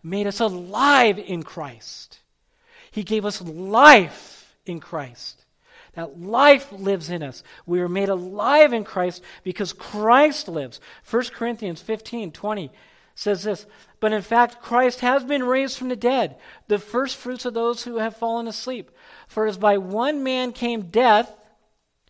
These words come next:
that's Adam, "by one man came death," that's Adam,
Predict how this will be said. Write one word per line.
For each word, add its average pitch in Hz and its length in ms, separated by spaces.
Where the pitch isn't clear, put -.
that's 156 220
Adam, 214 420
"by 175 160
one 196 300
man 240 240
came 233 220
death," 208 260
that's 165 240
Adam, 160 280